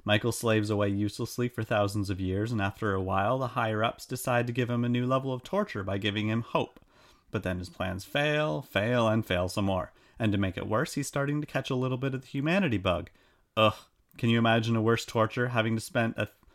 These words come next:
having spent a life being devoid of emotion and human trappings, only to suddenly be sucked in by the most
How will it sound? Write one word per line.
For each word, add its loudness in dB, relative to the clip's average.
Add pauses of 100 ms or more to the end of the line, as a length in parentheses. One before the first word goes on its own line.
(420)
having 2
spent 0
a 0
life 4
being 4
devoid 2
of 0
emotion 0
and -2
human 0
trappings, 0
only 0
to -6
suddenly -2
be -4
sucked -6
in 2
by 6
the 2
most -2